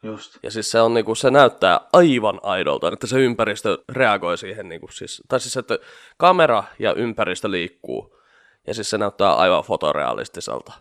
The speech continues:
Speaker 1: Just.
Speaker 2: Et se on niinku ohjelmoitu vaan sillä lailla, että niinku se, siis se on niinku periaatteessa kaikki, kaikki niinku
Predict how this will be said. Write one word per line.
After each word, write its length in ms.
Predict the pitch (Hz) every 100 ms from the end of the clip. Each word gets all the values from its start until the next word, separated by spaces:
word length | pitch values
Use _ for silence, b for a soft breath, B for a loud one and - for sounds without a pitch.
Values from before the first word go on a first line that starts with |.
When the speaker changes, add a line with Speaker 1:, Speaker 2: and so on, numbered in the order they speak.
| _ _ _ _
Speaker 1:
Just. 340 | 107 - - -
Speaker 2:
Et 80 | -
se 80 | 95
on 80 | 90
niinku 300 | 78 - 123
ohjelmoitu 600 | 120 107 90 85 82 -
vaan 180 | 62 -
sillä 200 | 78 60
lailla, 160 | 57
että 160 | - -
niinku 180 | 69 -
se, 120 | - 65 -
siis 280 | - 123 - 190
se 100 | -
on 100 | 107
niinku 140 | 143 175
periaatteessa 460 | 170 151 - 135
kaikki, 500 | 131 131 - 110 _ _ _ _ _ _ _ -
kaikki 300 | 127 - 113
niinku 640 | 104 98 90 80 62 -